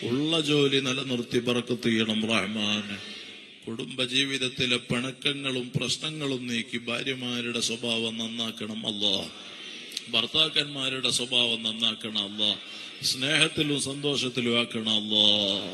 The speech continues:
അർഹമുർ റഹീമായ അല്ലാ, സ്വന്തം ആവശ്യങ്ങൾക്ക് വേണ്ടി മറ്റൊരാളെ മുമ്പിൽ തലകുനിക്കേണ്ട അവസ്ഥയിൽ റബ്ബാകുന്ന നീ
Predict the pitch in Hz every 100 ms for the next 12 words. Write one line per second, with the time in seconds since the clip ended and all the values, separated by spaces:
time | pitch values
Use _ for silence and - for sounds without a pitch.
0 | - - - - - - - 120 110 120
1 | 120 107 123 104 110 110 107 107 107 107
2 | 104 107 104 104 104 - 110 127 120 117
3 | 113 117 123 120 - 120 110 107 - 107
4 | 107 104 104 110 110 - - 139 113 107
5 | 107 110 107 110 104 90 - - - _
6 | - 117 143 151 143 139 - 127 123 120
7 | 117 120 104 - 113 110 113 117 127 147
8 | 175 180 175 165 165 160 160 151 151